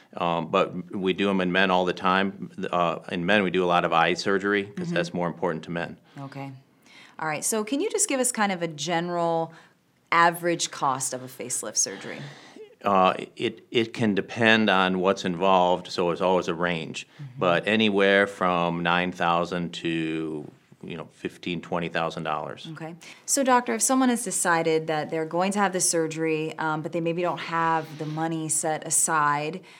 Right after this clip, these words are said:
Speaker 2: uh, to pay for it, what financing options are available?
Speaker 1: There's a lot of financing options available. The one we use the most often is CareCredit.
Speaker 2: Mm-hmm.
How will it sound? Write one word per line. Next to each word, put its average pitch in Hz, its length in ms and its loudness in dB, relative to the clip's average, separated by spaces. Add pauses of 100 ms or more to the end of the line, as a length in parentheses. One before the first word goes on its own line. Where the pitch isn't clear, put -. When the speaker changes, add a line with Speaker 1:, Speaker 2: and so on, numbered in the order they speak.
(160)
Speaker 2:
uh, 156 220 -2
to - 180 -4
pay 180 240 -2
for 160 320 -2
it, 139 100 -4
what 262 340 0
financing 170 560 -2
options 147 360 -4
are 139 120 -6
available? 139 580 -8 (420)
Speaker 1:
There's 107 200 0
a 98 40 -2
lot 98 200 6
of 101 80 0
financing 95 500 2
options 87 380 -2
available. 82 560 -4 (200)
The 92 140 -2
one 92 380 2
we 90 100 0
use 90 160 -2
the 85 80 -10
most 85 240 -2
often 95 420 0
is 80 200 -4
CareCredit. 80 540 -2
Speaker 2:
Mm-hmm. 135 320 -12